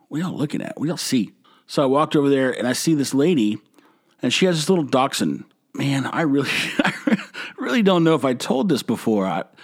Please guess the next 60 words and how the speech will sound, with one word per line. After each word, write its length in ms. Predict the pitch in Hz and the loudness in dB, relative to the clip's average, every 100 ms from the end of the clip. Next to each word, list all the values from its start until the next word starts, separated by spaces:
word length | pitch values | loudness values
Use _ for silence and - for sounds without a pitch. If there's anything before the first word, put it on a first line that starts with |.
| - - | -20 -8
I 100 | - | -2
don't 120 | 143 | 2
know. 120 | 143 | 2
Half 220 | 107 135 139 | 2 0 -2
the 60 | |
time 200 | 135 127 | 0 0
I 60 | 110 | 0
feel 160 | - 107 | 0 -2
like 80 | |
I'm 120 | 95 95 | -2 -2
telling 260 | 139 147 | 2 2
a 40 | 135 | 2
story. 280 | - 127 | 2 2
I'm 80 | 117 | 2
like, 140 | 101 - | 0 -2
"Oh, 80 | 104 | -2
yeah, 100 | 98 | -2
I 20 | |
already 160 | 98 90 | -2 -4
talked 220 | 90 90 | -6 -6
about 140 | 78 | -8
that." 160 | 64 - | -8 -6
I 120 | 110 | -4
don't 160 | 107 85 | -4 -4
know. 100 | - | -6
I'm 140 | 117 165 | -2 2
gonna 120 | 214 | 4
go 100 | 185 | 4
ahead 100 | 147 | 2
and 80 | 127 | 2
tell 180 | 117 107 | 0 2
it 40 | |
anyway. 420 | 101 98 85 73 _ _ _ _ _ | 2 0 -2 -8 _ _ _ _ _
So 280 | - 170 135 - - - - | -2 0 0 -4 -18 -6 2
I 80 | |
walked 340 | 156 185 196 190 | 4 4 2 2
up, 280 | 147 - - _ - | 2 0 -10 _ -2
and 140 | 156 | 0
everyone 220 | 208 240 | 2 2
was 100 | 233 | 2
kinda 200 | 220 214 | 2 2
cheering. 460 | 147 - 190 208 196 | 2 2 4 4 4
I'm 60 | |
like, 100 | 165 | 2
"What 80 | 196 | 2
is 140 | 226 190 | 0 0
this 100 | 185 | 0
lady 200 | 185 180 | 0 2
doing, 260 | 185 202 | 2 2
like, 180 | 190 147 | 2 0
dog 320 | 151 165 175 | 0 2 0
tricks? 320 | - 175 - | 0 -2 -2
What's 160 | 156 151 | -6 -4
everyone 280 | 151 147 117 | -2 0 -2
cheering 320 | - 135 117 | 0 0 0
about? 440 | 98 95 73 - - _ _ _ - | 0 -2 -4 -10 -20 _ _ _ -14
What 120 | 87 | -8
y'all 100 | 123 | -6
hollering 320 | 110 117 95 | -2 0 0
about?" 320 | 87 82 - | -2 -4 -6